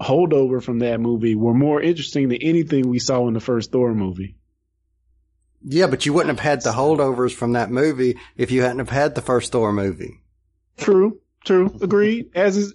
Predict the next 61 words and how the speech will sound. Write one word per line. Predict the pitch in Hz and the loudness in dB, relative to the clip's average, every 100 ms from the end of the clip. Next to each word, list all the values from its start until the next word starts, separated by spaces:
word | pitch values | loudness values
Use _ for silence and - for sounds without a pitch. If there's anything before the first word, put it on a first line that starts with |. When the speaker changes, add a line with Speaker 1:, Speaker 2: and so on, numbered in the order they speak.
| _ | _
Speaker 1:
as | 170 196 185 | -2 2 2
is | 175 | 2
Speaker 3:
Yeah. | 180 | 2
Speaker 1:
every | 170 | 2
movie | 165 165 160 | 2 2 2
in | 165 | 2
this | 151 147 - | 0 -2 -2
M | 160 | -2
C | 147 156 | 0 0
U. | 143 165 - - 139 - | 2 2 -2 -4 -6 -4
<laughs> | 143 - 139 | -8 -8 -10
Speaker 3:
Yeah. | 135 92 104 _ _ _ - | -6 -6 -8 _ _ _ -8
Uh, | 113 120 82 _ _ _ _ - | -2 -2 -4 _ _ _ _ -4
Speaker 2:
And | - | -2
I | |
can't | 185 214 | 0 0
believe | 170 160 | 0 0
you | 160 | 0
Speaker 3:
like, | 180 175 | 0 0
Speaker 2:
hadn't | |
seen | 175 | 0
Speaker 3:
like, | 143 | 0
Speaker 2:
the | 123 | 0
Speaker 3:
like, | 165 | 0
Speaker 2:
second | 202 101 | -2 -4
one. | 87 95 104 120 _ _ _ _ _ _ - | -8 -10 -12 -14 _ _ _ _ _ _ -12
Speaker 3:
Yeah. | 110 90 85 - - - _ _ | -8 -8 -10 -12 -16 -20 _ _
If, | 110 - | -10 -8
if, | 127 - | -10 -6
if | - 156 | -6 -2
you | 208 | 0
weren't | 302 | 2
a | 123 | 2
big | 113 120 | 0 0
fan | 107 | 0
of | |
the | 85 | 0
first | - 95 - | -2 -2 -2
one, | 78 | -4
I, | 73 101 - _ _ _ _ _ | -2 -2 -4 _ _ _ _ _
I | 92 | -2
don't | 131 | 0
know | 113 | 2
if | 101 | 2
I | 98 | 0
can | 90 | 0
make | 98 | -2
a | 92 | -4
case | 85 76 - | -6 -6 -6
for | |
the | 76 | -6
third | 78 71 | -6 -6
one | 64 69 | -6 -6
because | 82 - 98 | -6 -2 -2
that | 87 | 0
second | 214 202 | 0 2
one | 117 95 | 0 0
had | - 156 - | 0 -2 0
some | 104 | -2
good | 95 110 | 0 0
moments, | 87 87 135 196 - - | 0 -2 0 -2 -4 -8